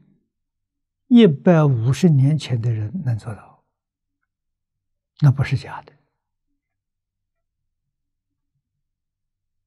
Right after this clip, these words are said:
啊，这一百五十年呢，收获了。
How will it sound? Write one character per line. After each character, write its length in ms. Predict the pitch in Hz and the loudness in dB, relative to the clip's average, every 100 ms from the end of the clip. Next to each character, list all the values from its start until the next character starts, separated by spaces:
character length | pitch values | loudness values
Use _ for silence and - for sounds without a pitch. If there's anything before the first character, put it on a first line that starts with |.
| _ _ _ _ _ _ | _ _ _ _ _ _
啊， 360 | 180 - - _ - | -6 -6 -16 _ -2
这 180 | 262 247 | 4 6
一 240 | 220 220 | 8 6
百 320 | 170 - 180 147 | 4 4 4 4
五 260 | 123 120 | 2 -2
十 200 | 127 185 | 0 2
年 360 | 147 123 120 120 | 4 2 0 -6
呢， 140 | 110 _ - | -10 _ -14
收 220 | - 127 | -4 -4
获 240 | - 107 - | -4 -14 -18
了。 220 | _ | _